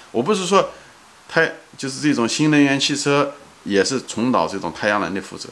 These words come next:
我只是跟大家说，新能源汽车虽然特斯拉股票涨了很多，现在比亚迪股市，但是很可能他们的股价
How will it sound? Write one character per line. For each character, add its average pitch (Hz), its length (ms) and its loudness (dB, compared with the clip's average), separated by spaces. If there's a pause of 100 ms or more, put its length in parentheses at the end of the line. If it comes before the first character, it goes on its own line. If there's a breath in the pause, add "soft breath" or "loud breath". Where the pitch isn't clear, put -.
我 101 120 -6
只 95 140 -10
是 92 140 -8
跟 95 300 -10
大 92 120 -4
家 90 100 -2
说， 95 200 -4 (260 loud breath)
新 107 240 -6
能 110 100 -2
源 95 220 -4
汽 95 180 -8
车 95 320 -4 (300 loud breath)
虽 - 160 -4
然 101 140 0
特 104 120 -8
斯 104 120 -8
拉 98 100 0
股 85 140 -10
票 90 140 -8
涨 - 180 -8
了 82 60 -10
很 - 200 -16
多， 85 160 -8 (240 loud breath)
现 98 160 -6
在 98 80 -2
比 85 140 -12
亚 95 160 -2
迪 90 160 -8
股 - 120 -18
市， - 140 -10 (320 loud breath)
但 107 180 -2
是 101 220 -8 (360)
很 101 140 -6
可 98 120 -8
能 85 100 -6
他 87 100 -12
们 92 80 -8
的 90 80 -10
股 - 200 -16
价 87 200 -8